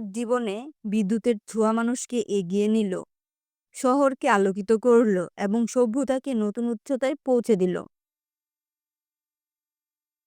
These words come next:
বিদ্যুৎ প্রকৃতির সেই রহস্যময় শক্তি,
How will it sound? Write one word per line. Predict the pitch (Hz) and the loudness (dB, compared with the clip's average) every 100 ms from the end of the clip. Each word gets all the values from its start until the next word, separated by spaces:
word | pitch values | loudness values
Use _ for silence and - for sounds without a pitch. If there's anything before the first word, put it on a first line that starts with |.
| - | -2
বিদ্যুৎ | 226 254 220 247 262 _ _ | 2 2 2 2 2 _ _
প্রকৃতির | - 220 - 247 269 269 | 4 4 4 -8 -4 -6
সেই | - 269 | 0 2
রহস্যময় | 214 247 240 - 226 220 226 | 4 2 0 -4 -2 -2 0
শক্তি, | 220 185 - 175 | -2 -4 -8 -14